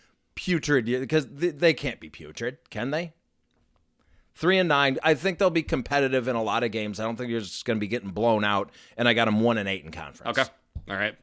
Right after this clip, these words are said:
Speaker 2: Okay. Next
Speaker 1: Okay.
Speaker 2: up.
Speaker 1: Oh, okay. I'm
Speaker 2: Yeah,
Speaker 1: going,
Speaker 2: just go
Speaker 1: okay.
Speaker 2: through this. Yep, this is
Speaker 1: So
Speaker 2: yours.
Speaker 1: sixth place, I've got my Illinois Fighting Illini sitting there at a nice solid five and seven, respectable record, and two and seven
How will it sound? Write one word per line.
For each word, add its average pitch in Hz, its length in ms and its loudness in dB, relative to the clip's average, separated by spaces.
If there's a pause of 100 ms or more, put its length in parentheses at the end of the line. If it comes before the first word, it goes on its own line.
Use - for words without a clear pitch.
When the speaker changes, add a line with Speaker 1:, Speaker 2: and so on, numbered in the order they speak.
(560)
Speaker 2:
Okay. 127 160 2 (100)
Next 117 200 0
Speaker 1:
Okay. 131 80 -2
Speaker 2:
up. 123 80 -2
Speaker 1:
Oh, 143 180 8
okay. 127 320 2
I'm 117 160 -2
Speaker 2:
Yeah, 123 80 6
Speaker 1:
going, 120 80 6
Speaker 2:
just 117 120 0
go 147 60 4
Speaker 1:
okay. 139 120 2
Speaker 2:
through 123 80 4
this. 113 80 -4
Yep, 127 160 2
this 123 160 -4
is 135 80 -2
Speaker 1:
So 156 140 8
Speaker 2:
yours. 127 140 0
Speaker 1:
sixth - 400 2
place, 175 400 6
I've 135 220 2
got 143 420 0
my 135 600 2 (120)
Illinois 139 380 6
Fighting 139 380 4
Illini 123 640 2
sitting 139 320 -4
there 135 140 0
at 123 80 2
a 117 40 0
nice 131 420 0 (260)
solid 156 640 6
five 143 420 2
and 170 140 -4
seven, 147 320 0
respectable 143 680 0
record, 147 340 2
and 123 200 -2
two 165 280 4
and 160 140 -2
seven 113 480 0